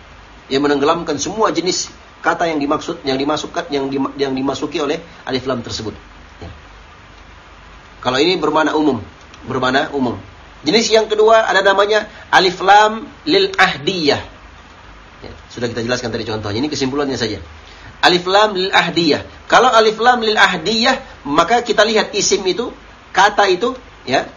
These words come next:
kita lihat ma'hudnya, yaitu kata sebelumnya, umum atau khusus. Kalau kata sebelumnya umum, maka kata ini pun bermakna umum. Kalau kata sebelumnya,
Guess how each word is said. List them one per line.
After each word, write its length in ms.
kita 160
lihat 320
ma'hudnya, 800
yaitu 240
kata 240
sebelumnya, 640
umum 400
atau 240
khusus. 400
Kalau 240
kata 240
sebelumnya 480
umum, 400
maka 400
kata 320
ini 160
pun 160
bermakna 400
umum. 320
Kalau 160
kata 400
sebelumnya, 480